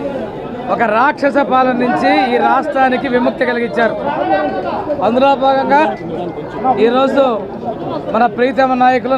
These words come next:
నారా చంద్రబాబు నాయుడు గారు ఈ రాష్ట్రానికి ముఖ్యమంత్రి కావటం, చాలా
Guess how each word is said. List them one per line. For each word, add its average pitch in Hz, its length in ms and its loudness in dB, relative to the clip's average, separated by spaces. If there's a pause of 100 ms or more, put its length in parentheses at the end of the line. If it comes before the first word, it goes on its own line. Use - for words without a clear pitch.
నారా 247 220 4 (100)
చంద్రబాబు 240 460 0
నాయుడు 240 180 2
గారు 247 200 4 (840)
ఈ - 20 4 (140)
రాష్ట్రానికి 254 500 2
ముఖ్యమంత్రి 240 480 0
కావటం, 240 280 2 (800)
చాలా 269 240 2